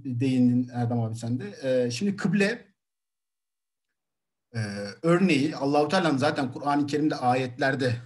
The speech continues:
o yüz kırk ikiden itibaren, e, izleyenlerimiz okurlarsa görürler. Şimdi vaktimiz az olduğu için o ayetleri de tek tek okumamız, e, vakit alır.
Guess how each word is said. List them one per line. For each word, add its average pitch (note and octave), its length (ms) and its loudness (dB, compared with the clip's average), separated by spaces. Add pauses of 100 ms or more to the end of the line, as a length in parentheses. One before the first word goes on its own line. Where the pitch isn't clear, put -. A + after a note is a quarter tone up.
(200)
o A#2+ 120 -2
yüz C3 260 -4 (260)
kırk - 200 -6
ikiden D#3 300 0
itibaren, B2+ 640 0 (640)
e, B2+ 380 4
izleyenlerimiz C3+ 920 0 (220)
okurlarsa D3 480 -2
görürler. C3 400 -2
Şimdi A#2+ 220 -4
vaktimiz B2 380 -4
az B2 120 -6
olduğu B2+ 160 -4
için C3 200 -8
o A#2 40 -4
ayetleri A#2+ 320 -4
de A#2 100 -6
tek A#2+ 200 -10
tek A#2 120 -12
okumamız, A#2 520 -4 (540)
e, A#2+ 160 -4
vakit C3 260 -6
alır. D3 260 -8